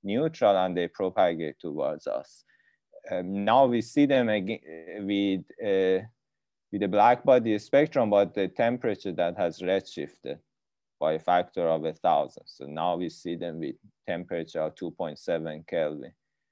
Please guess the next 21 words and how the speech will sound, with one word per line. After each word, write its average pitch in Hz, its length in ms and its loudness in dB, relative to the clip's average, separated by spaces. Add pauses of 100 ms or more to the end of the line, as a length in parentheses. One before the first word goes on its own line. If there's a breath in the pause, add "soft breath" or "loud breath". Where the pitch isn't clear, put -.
(300)
which 73 300 -12
is, - 500 -12 (180)
uh, 78 300 -4 (2250)
uh, 78 400 -8 (1500)
which 90 80 -8
is 80 80 -10
by 90 140 0
a 85 60 -4
factor 101 380 0
of 107 100 -4
thousand 101 680 2
smaller 87 560 -2
than 71 260 -8 (840)
the 71 320 -8
temperature 80 640 -6
one 78 300 -4
electron 69 640 -14
volt, 50 180 -18 (880)
about 78 340 -4
three 82 200 -4
thousand 76 580 -2